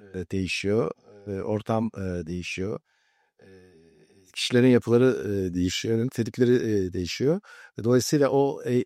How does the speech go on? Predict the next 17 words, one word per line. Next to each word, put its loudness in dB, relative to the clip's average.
eğitimi 2
çok 0
canlı 2
tutmamız -4
lazım, -6
dinamik 4
tutmanız -6
lazım. -6
O -4
dinamik 0
tutan 0
bir 0
hadisede -2
de 2
yani, 0
"Şu -6
kadar 0